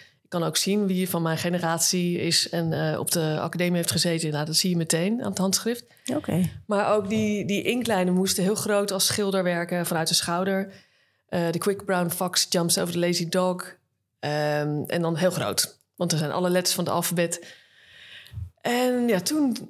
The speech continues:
Speaker 1: moesten we ook leren dat je, ja, je draait het penseel eigenlijk om van dun naar dik te gaan.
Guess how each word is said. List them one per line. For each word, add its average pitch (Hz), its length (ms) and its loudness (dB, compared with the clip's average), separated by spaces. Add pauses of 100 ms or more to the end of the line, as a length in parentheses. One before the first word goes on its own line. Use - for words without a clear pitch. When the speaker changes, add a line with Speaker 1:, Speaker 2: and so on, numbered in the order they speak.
(140)
Speaker 1:
moesten 226 320 2
we - 60 2
ook 202 80 0
leren 214 300 4
dat 196 120 0
je, 202 160 2
ja, 202 140 4
je 175 240 2
draait 214 320 0
het 226 140 -4
penseel 165 640 0
eigenlijk 151 360 -4
om 175 160 0
van 170 180 -2
dun 170 180 2
naar 160 140 -2
dik 170 140 -2
te - 100 -2
gaan. 147 360 -4